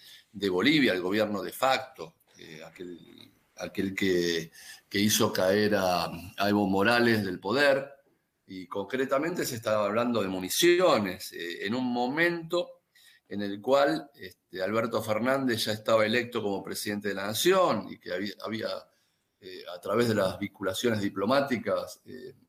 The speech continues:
logrado que el dirigente Evo Morales, expresidente de Bolivia,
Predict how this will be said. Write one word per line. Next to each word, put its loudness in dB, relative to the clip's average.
logrado 4
que -2
el -8
dirigente -4
Evo 0
Morales, 2
expresidente -2
de -6
Bolivia, -2